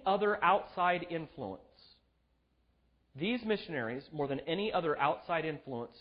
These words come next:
fought against the evils of colonialism and imperialism that sought to corrupt the missionary enterprise." Uh,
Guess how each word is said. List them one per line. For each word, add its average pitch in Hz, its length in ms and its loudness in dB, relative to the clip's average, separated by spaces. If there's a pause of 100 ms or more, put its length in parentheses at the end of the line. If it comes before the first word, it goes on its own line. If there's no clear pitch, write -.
(440)
fought 185 220 8
against 160 400 -2
the 160 140 -6
evils 165 340 -4
of - 120 -6
colonialism 170 800 -2
and 143 140 -6
imperialism 127 840 -6 (1500)
that 135 240 -2
sought 135 220 0
to 139 60 -10
corrupt 127 360 -4
the 131 60 -6
missionary 117 460 -8
enterprise." 85 400 -16 (2750)
Uh, 131 180 -2